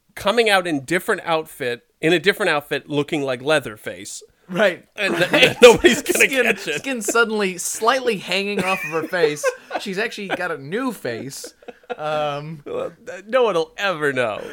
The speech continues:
Speaker 2: and he's, like, nervously shaking 'cause obviously it's a stressful scenario trying to
Speaker 1: Right.
Speaker 2: walk out of prison.
Speaker 1: Right.
Speaker 2: Uh, prob-, I'm sure these clothes were ill-fitting, too,
Speaker 1: <laughs>
Speaker 2: right? He's like
Speaker 1: I'm
Speaker 2: this,
Speaker 1: sure.
Speaker 2: this, this, you know, dude, right?
Speaker 1: Yeah.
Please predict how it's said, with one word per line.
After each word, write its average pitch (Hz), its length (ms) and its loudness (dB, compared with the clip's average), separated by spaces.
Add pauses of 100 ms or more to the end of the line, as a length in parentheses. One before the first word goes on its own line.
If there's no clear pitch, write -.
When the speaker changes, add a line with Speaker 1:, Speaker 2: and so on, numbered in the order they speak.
Speaker 2:
and 175 120 -8
he's, 185 240 -8
like, 196 300 -6
nervously 147 840 -4
shaking 139 640 -6
'cause 139 220 -10
obviously 139 420 -2
it's 156 240 -10
a 147 80 0
stressful 147 600 -8
scenario 143 480 -6
trying 127 160 -10
to 107 60 -10
Speaker 1:
Right. 131 240 0
Speaker 2:
walk 139 260 -8
out 117 220 -6
of 107 140 -14
prison. 139 500 -6
Speaker 1:
Right. 117 460 -6 (380)
Speaker 2:
Uh, 120 540 -2 (280)
prob-, 196 300 -2
I'm 202 140 -4
sure 262 200 -10
these 190 180 -10
clothes 175 280 -8
were 147 160 -6
ill-fitting, 143 800 -4
too, 151 260 -2
Speaker 1:
<laughs> 127 100 -6
Speaker 2:
right? 156 240 0
He's 175 140 -8
like 185 120 -6
Speaker 1:
I'm 170 80 6
Speaker 2:
this, 147 200 0
Speaker 1:
sure. 160 260 -2
Speaker 2:
this, 127 160 -4
this, 156 280 -10 (580)
you 147 100 -8
know, 123 160 -8
dude, 151 540 -4
right? 139 240 0
Speaker 1:
Yeah. 123 260 0